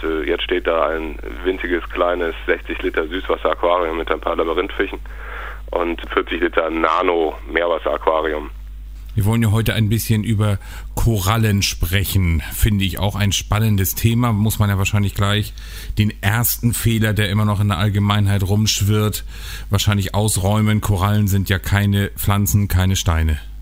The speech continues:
Speaker 1: Nein, <laughs> nein, nein, nein. Korallen sind tatsächlich Tiere, auch wenn sie sich nicht fortbewegen können, was rein biologisch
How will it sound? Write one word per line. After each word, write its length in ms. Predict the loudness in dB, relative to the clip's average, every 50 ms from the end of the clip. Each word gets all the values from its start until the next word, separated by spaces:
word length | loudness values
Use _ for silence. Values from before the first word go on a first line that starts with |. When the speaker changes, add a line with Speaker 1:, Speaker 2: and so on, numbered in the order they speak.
| -14 -14 -12 -12 -12 -14 -14 -14 -14 -14 -14 -14 -14 -14 -10 -4
Speaker 1:
Nein, 320 | -2 -2 0 0 -2 -2 -2 -2
<laughs> 40 |
nein, 220 | 0 0 0 0 0
nein, 120 | 0 0
nein. 340 | 0 0 -2 -2 -4 -6 -10 -8 -2
Korallen 360 | 0 2 2 2 2 2 0
sind 180 | 0 -2 -2 0
tatsächlich 460 | -2 -2 0 -2 -4 -2 -4 -8 -8 -8 -8 -6
Tiere, 340 | -2 -2 0 0 0 -2 -4 -8 -12 -12 -12 -10 -6
auch 220 | -4 -4 -2 -2
wenn 160 | -2 -2 -2 -2
sie 100 | -4 -4
sich 160 | -4 -4 -4
nicht 240 | -4 -4 -4 -6 -4
fortbewegen 580 | -2 -2 0 0 -2 -2 -2 -2 -2 -2 -4
können, 380 | -2 -2 -2 -2 0 -2 0 0
was 140 | -2 -2 -4 -8 -12 -12 -10 -10 -6 -4
rein 280 | -2 -2 -2 -2 -2
biologisch 640 | -2 -2 -2 -2 0 0 0 0 2 0 0 -2 -2